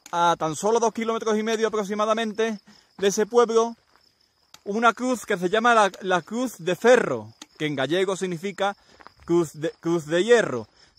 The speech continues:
y en leonés se diría la Cruz de Fierro, Fe-, Feirro o algo así. Eso es lo que he leído yo en la Wikipedia, en la enciclopedia. Estamos a mil quinientos metros de altitud. El mástil de madera tiene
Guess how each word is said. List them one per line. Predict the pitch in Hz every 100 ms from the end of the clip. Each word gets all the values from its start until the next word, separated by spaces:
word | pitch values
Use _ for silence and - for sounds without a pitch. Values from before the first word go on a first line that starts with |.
| _
y | 156 170
en | 170
leonés | 165 165 190 240 220 - -
se | - - 170
diría | 156 185 202 208
la | 180 147
Cruz | - 202 214 - _ _ _
de | - 147 156
Fierro, | 147 - 185 196 208 175 139 127 113 107 - _ _ _ _ _
Fe-, | - 160 - -
Feirro | 170 190 175 139 131
o | 139
algo | 147 143
así. | - 110 _ _ _ _ _
Eso | 175 208
es |
lo | 220
que | 208
he |
leído | 202 190 185
yo | 180 180
en |
la | 170
Wikipedia, | 165 170 156 135 120 127 135
en |
la | 147
enciclopedia. | 143 147 139 135 143 120 107 - _ _ _ _ _ _ _ - _ _ _ _
Estamos | 175 - 233 277
a | 269
mil | 254 247
quinientos | 247 240 240 233
metros | 240 247
de |
altitud. | 220 196 233 185 107 - _
El | 170 160
mástil | 175 226 - 240
de | 233
madera | 220 226 220 226 247 _ _ _ _ _ _ - _
tiene | 190 208 214